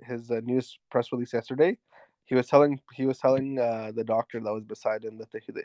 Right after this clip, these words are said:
that she should explore the idea of injecting, um, disinfectant and, um, like, h-, very bright lights to treat the virus.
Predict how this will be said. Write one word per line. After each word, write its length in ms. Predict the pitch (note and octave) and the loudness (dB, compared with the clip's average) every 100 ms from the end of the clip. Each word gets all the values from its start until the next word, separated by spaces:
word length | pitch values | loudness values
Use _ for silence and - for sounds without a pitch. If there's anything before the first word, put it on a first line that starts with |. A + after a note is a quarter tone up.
| _ _ _ | _ _ _
that 100 | - | -2
she 140 | - E3 | 2 2
should 180 | E3 | 6
explore 520 | D3 - - D3 C#3+ C3+ | 6 4 2 8 8 8
the 160 | B2+ | 2
idea 460 | A#2 A#2 B2 D3+ G3+ _ _ _ - | -2 -2 2 2 2 _ _ _ 0
of 140 | B2+ | 0
injecting, 840 | B2 A#2+ C3 _ C#3 B2+ C3 B2+ B2 - | 0 -2 -2 _ -6 -4 -6 -8 -8 0
um, 560 | A2 G#2+ G#2+ G#2+ G#2+ A#2 | 2 2 -2 -8 -12 -8
disinfectant 880 | B2+ C3+ - B2 - B2+ F#3 - _ _ _ _ _ - | -8 -4 2 2 2 -4 -4 -8 _ _ _ _ _ -6
and, 520 | A#2 A2+ A2+ A#2 A#2 - - | 0 0 0 -4 -10 -14 -2
um, 720 | A2 A2 A2 A2 A2 A2 A2+ - _ _ - | 2 2 2 -2 -4 -6 -10 -18 _ _ -6
like, 200 | A#2 A#2 | -6 -6
h-, 360 | - - - A#2+ | -8 -14 -8 2
very 280 | C3 C#3+ | 4 4
bright 320 | C#3 A#2+ A#2+ - | 2 4 4 4
lights 420 | A#2 C3 F3 _ _ _ _ | -2 -2 -2 _ _ _ _
to 100 | - | -8
treat 280 | C3+ - C3+ | -6 -2 0
the 80 | C3 | 4
virus. 540 | A#2 A2 G#2 A2 - | 8 8 6 -6 -20